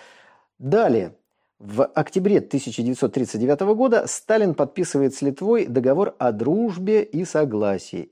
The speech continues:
и в рамках этого договора передаёт Вильно и Виленскую область Литве. Когда нам, знаете, с-, рассказывают о Сталине и Гитлере, которые, мол,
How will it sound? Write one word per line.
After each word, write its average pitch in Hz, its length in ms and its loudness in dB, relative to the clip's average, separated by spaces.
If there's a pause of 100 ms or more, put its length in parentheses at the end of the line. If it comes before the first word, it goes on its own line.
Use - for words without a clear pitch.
и 147 100 0
в 127 100 -2
рамках 139 440 0
этого 101 220 -6
договора 170 540 0 (380)
передаёт 156 720 -2
Вильно 98 500 0
и 110 100 0
Виленскую 90 720 -2
область 220 540 2 (180)
Литве. 135 640 -2 (320)
Когда 190 260 2
нам, 220 180 2
знаете, 165 300 0
с-, - 200 -14
рассказывают 156 800 0
о 151 160 2 (500)
Сталине 175 800 2 (120)
и 165 120 -2
Гитлере, 160 600 0
которые, 156 460 2
мол, 156 320 2